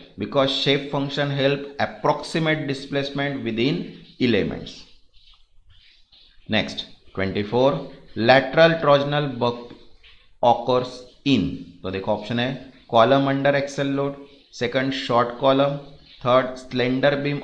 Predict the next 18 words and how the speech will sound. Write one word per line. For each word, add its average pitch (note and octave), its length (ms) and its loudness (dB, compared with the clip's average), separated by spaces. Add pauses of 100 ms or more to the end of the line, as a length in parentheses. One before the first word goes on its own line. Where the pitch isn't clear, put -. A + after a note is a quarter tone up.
(120)
under B2+ 200 0 (120)
bending C3+ 340 -2 (120)
and A#2 280 -2
fourth B2+ 240 -2 (100)
beam C3+ 220 2 (200)
under A#2+ 200 2 (180)
pure G#2+ 240 2 (120)
torsion। - 360 -6
तो - 60 -10
करेक्ट G#2 300 -6
आंसर G2+ 300 -4
है G#2 60 -6
यहाँ G2 140 -6 (100)
पे A#2+ 80 -2 (200)
थर्ड, B2+ 280 2 (320)
slender C3+ 480 2 (220)
beam C3 180 0 (220)
under G#2+ 280 0